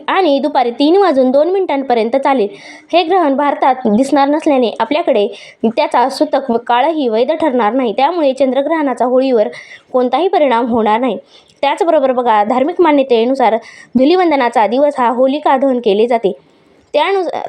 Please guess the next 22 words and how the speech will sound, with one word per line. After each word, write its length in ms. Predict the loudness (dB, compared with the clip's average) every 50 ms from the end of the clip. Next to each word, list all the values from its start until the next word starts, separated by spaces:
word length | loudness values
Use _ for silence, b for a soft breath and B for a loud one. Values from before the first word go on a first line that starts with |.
| -4 -2
त्यानंतर 540 | 0 0 2 0 0 0 0 0 0 0
धुलिवंदनाचा 880 | 0 -4 -4 -4 -2 0 2 2 2 2 2 2 2 0 0 0 0 0
सण 240 | 0 0 0 0 0
साजरा 320 | 0 0 0 0 0 0 -2
केला 300 | 0 -2 0 0 0 0
जातो. 360 | 0 -2 0 0 -2 -2 B B B B B B -4
होलिका 440 | 0 0 0 0 0 0 0 0 2
दहन 200 | 2 2 0 0
हे 160 | 0 -2 -4 -2
फाल्गुन 280 | -2 -2 0 2 2 2
महिन्यातील 380 | 4 4 2 2 2 0 -2 0
पौर्णिमेला 540 | 0 0 0 0 0 -2 -2 0 -2 -2
केले 280 | 0 -2 0 0 0 0
जाते. 240 | 0 0 -2 -2 -4 B B B B B B B -4
पंचांगानुसार 720 | -4 -2 -2 -2 -2 -2 -2 -2 -2 -2 -2 -2 0 0
यावर्षी 400 | 0 0 0 0 0 0 -2 -2 0
फाल्गुन 320 | 0 0 0 0 0 0
महिन्याची 360 | 0 0 0 0 0 0 0 0
पौर्णिमा 480 | 0 2 0 0 0 0 -2 -2 -4 -6 B B B B B _ -2
चोवीस 280 | 0 0 0 0 0
मार्च 280 | 2 2 2 2 0 0
दोन, 260 | 0 0 2 0 0